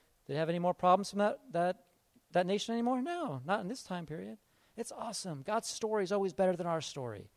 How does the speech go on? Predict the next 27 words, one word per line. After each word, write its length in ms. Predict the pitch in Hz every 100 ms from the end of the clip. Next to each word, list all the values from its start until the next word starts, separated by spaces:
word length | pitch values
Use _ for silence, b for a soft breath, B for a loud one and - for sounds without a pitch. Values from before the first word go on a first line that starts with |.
| _ _ _ _ _ _ _ -
So 100 | -
we 60 |
just 160 | 180 180
need 100 | 202
those 160 | 190 -
eyes 260 | 160 175 156
and 140 | 160
ears 260 | 147 147 -
to, 120 | 127
to 140 | -
hear 220 | 135 127 139
where 120 | 131
that 180 | 120 113
is. 260 | 104 95
So 140 | - 123
I'm 60 | B B -
gonna 160 | 311
pray 220 | - 233 226
for 120 | 226
you. 200 | 226 220
We'll 80 | 220
sing 160 | -
another 180 | 208 208
song. 320 | 185 196 185
We'll 80 | 180
close 320 | - 185 175
out. 380 | 165 160 156 151